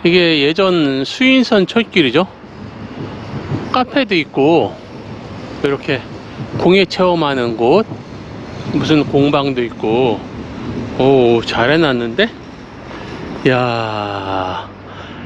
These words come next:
여기는 안산의 고잔역하고요,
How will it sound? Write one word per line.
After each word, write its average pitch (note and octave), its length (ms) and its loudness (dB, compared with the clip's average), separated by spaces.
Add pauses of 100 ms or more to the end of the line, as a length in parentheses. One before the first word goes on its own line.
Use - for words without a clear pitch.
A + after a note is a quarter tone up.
(220)
여기는 A#3 680 4 (1200)
안산의 G#3 800 2 (920)
고잔역하고요, G3 1000 2